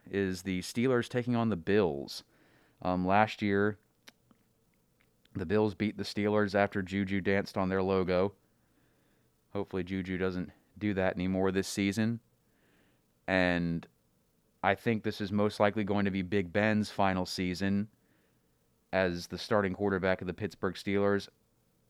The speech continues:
And I think in the N F L, like, I honestly think Big Ben's gonna retire after this season. And the Steelers, the Steelers aren't gonna be a bad team. Mike Tomlin will never let the Steelers be a bad team.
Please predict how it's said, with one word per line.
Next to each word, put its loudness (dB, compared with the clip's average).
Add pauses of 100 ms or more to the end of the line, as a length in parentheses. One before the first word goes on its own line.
(100)
And -4
I 0
think -2
in 0
the -2
N 0
F -2
L, 2
like, -4
I 0
honestly -2
think -4
Big -2
Ben's 0
gonna -2
retire 2
after 0
this -6
season. -4 (1300)
And 4
the 0
Steelers, 4 (600)
the -2
Steelers 6
aren't 8
gonna 4
be 6
a 6
bad 8
team. 4
Mike 4
Tomlin 2
will 2
never 4
let 2
the -8
Steelers -2
be 2
a 4
bad 6
team. 2